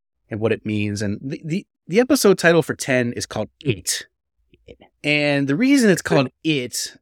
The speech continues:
we all have our different opinions on why it's, what it means. But for me, it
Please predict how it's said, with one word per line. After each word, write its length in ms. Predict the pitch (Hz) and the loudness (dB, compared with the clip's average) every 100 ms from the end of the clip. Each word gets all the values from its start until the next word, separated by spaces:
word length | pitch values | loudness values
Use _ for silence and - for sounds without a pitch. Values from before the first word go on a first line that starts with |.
| _ | _
we 140 | 135 | -2
all 160 | 170 208 | 2 2
have 160 | 180 | 2
our 120 | 143 127 | 2 0
different 340 | 139 131 117 | 0 0 -4
opinions 400 | - 127 117 107 | -4 -4 -4 -6
on 100 | 107 | -6
why 140 | 101 | -6
it's, 120 | 98 - | -8 -10
what 240 | - 107 104 | -16 -12 -10
it 220 | 110 104 | -12 -8
means. 320 | 127 110 101 | -6 -6 -6
But 140 | 104 - | -8 -2
for 120 | 127 | 2
me, 460 | 170 254 202 123 _ _ _ _ _ _ _ _ _ _ _ - | 4 6 6 4 _ _ _ _ _ _ _ _ _ _ _ 2
it 260 | 214 208 | 2 2